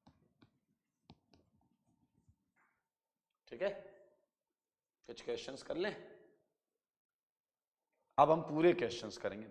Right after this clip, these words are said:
पूरे के पूरे question होंगे, पूरे question करेंगे, छोटे छोटे question करेंगे। आ, okay, look at one question, बड़ा मजेदार question दूंगा मैं आपको।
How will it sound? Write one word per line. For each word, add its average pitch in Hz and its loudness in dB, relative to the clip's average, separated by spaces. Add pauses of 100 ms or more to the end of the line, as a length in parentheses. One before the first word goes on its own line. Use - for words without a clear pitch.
पूरे 151 -8
के - -16
पूरे 147 -10
question 120 -10
होंगे, 110 -14 (1300)
पूरे 151 4
question 156 6
करेंगे, 151 2 (1080)
छोटे 135 2
छोटे - -12
question - -16
करेंगे। 101 -20 (680)
आ, 113 -4
okay, 139 -6 (220)
look 123 -6
at 139 2 (880)
one 139 -4
question, 113 -10
बड़ा 165 2
मजेदार 147 2
question 120 -8
दूंगा 107 -12
मैं 101 -18
आपको। - -20